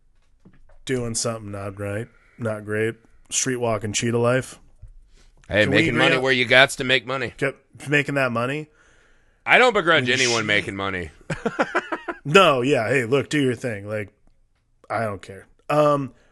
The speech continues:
Speaker 1: but when they get in the limo, it's the first time we see, it's the first time we see them together since, like, the kind, like, we see in the past they broke up. By the way,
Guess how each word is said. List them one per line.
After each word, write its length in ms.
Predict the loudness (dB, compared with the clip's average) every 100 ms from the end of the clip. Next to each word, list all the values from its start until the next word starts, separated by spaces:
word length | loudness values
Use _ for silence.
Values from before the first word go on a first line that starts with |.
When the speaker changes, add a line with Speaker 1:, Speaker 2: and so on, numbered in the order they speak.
| _ -4
Speaker 1:
but 400 | 0 2 0 -6 -20 _
when 240 | -8 -4
they 160 | -4 -4
get 240 | -2 -2
in 100 | 0
the 100 | -2
limo, 680 | 0 -2 -2 -2 -4 -8 -10 _ -20 -20 -20 _ _ _ _ _
it's 120 | -6
the 80 | -6
first 320 | 0 0 0
time 560 | 0 0 0 -2 -4 -8 -8
we 180 | -6 -4
see, 300 | -4 -4 -6
it's 300 | -6 -6 -6
the 80 | 0
first 240 | 0 2
time 160 | 0 0
we 100 | -2
see 160 | -2
them 140 | -4 -2
together 260 | 0 0
since, 300 | 0 -4 -6
like, 300 | -6 -6 -8
the 100 | -12
kind, 320 | -10 -8 -6
like, 180 | -4 -6
we 80 | -4
see 160 | -6 -4
in 80 |
the 80 | -6
past 460 | -8 -6 -2 -2 -2
they 80 | -4
broke 340 | -2 -4 -4
up. 240 | -6 -6 -4 2
By 280 | 4 4
the 100 | 2
way, 460 | 0 0 0 0 -2